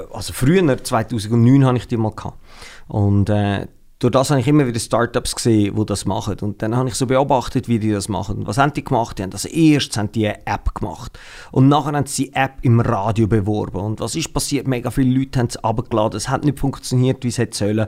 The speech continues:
Äh, die Leute sind negativ gewesen. Du hast viel zu viele Leute drauf gehabt. Es hat einfach nicht funktioniert. Und du bist dann plötzlich von Tag eins in einer Negativspirale. Hingegen, was ich vielleicht heute würde machen, ich würde vielleicht nicht mal eine Webseite machen, sondern einfach,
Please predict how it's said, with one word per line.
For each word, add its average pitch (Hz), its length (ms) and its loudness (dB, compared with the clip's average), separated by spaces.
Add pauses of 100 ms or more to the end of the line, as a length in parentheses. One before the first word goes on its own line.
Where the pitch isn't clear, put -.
(340)
Äh, 120 560 2 (140)
die 131 60 2
Leute 143 220 2
sind 135 380 2
negativ 139 640 2
gewesen. 135 240 -2
Du 123 80 -2
hast - 260 -2
viel 160 140 4
zu - 100 -8
viele 139 200 2
Leute 143 240 0
drauf 139 160 0
gehabt. 123 320 0
Es - 40 -6
hat 113 120 -2
einfach 117 280 -2
nicht 123 200 2
funktioniert. 123 520 0 (300)
Und 120 180 0
du 123 60 0
bist 117 180 0
dann 113 140 0
plötzlich 131 340 0
von - 160 -6
Tag 107 280 2
eins 104 260 2
in 104 100 2
einer 95 160 2
Negativspirale. 92 1160 -2 (320)
Hingegen, 139 420 4
was 127 140 0
ich - 160 -2
vielleicht - 420 -2
heute 151 200 2
würde 147 200 0
machen, 110 320 -8
ich - 160 -14
würde 120 220 0
vielleicht 120 280 -2
nicht 139 160 2
mal 123 160 0
eine 123 120 2
Webseite 147 480 -2
machen, 117 300 -4
sondern 110 360 -2
einfach, 113 320 -2